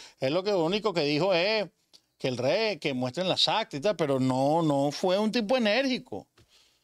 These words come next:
Aneudi, tú sabes que, tú, tú me conoces a mí con mi posición con Venezuela. Soy una persona que cuando tengo que decir las cosas como las digo.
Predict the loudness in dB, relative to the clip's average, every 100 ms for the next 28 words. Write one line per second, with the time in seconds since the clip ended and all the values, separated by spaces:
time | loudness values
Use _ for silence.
0 | _ _ _ -2 2 2 2 0 0 0
1 | 0 -4 -2 -4 0 0 0 0 0 0
2 | 2 0 0 0 0 0 2 2 0 -2
3 | -2 0 2 2 2 0 0 0 0 -2
4 | -2 -2 -2 -2 0 0 0 0 0 0
5 | 0 0 0